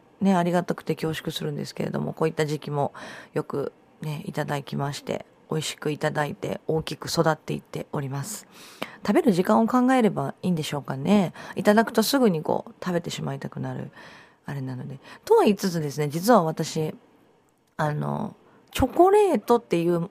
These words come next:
ものを単体で食べることがちょっとあんまり得意ではなくて、すごくびっくりされるんですけれども、「そうなん？」みたいな。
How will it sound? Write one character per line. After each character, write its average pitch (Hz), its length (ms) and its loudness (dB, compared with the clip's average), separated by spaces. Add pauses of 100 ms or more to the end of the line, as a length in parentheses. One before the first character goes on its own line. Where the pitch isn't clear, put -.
(140)
も 180 180 4
の 202 300 6
を 131 60 -2
単 214 280 2
体 196 220 4
で 202 80 2
食 196 260 -2
べ 202 80 6
る 196 80 4
こ 160 120 0
と 151 100 -4
が 143 100 -4
ち - 100 -6
ょ - 40 -6
っ - 20 -14
と - 80 -2
あ - 40 0
ん 170 60 0
ま 180 60 2
り 170 80 -4
得 165 280 2
意 190 60 6
で 123 80 -2
は - 80 -6
な 156 160 -2
く - 100 -10
て、 - 360 -8 (600)
す - 120 -2
ご 247 100 6
く 202 120 4
び 180 120 2
っ - 60 -14
く - 140 -6
り 160 80 2
さ 151 120 -4
れ 143 120 0
る 139 100 -4
ん 135 60 -6
で 135 100 -6
す 131 100 -12
け 135 120 -4
れ 135 100 -4
ど 135 100 -6
も、 131 220 -6 (160)
「そ 240 400 2
う 240 60 2
な - 200 -2
ん？」 147 80 -2
み 156 100 -2
た - 140 -6
い - 80 -6
な。 - 160 -8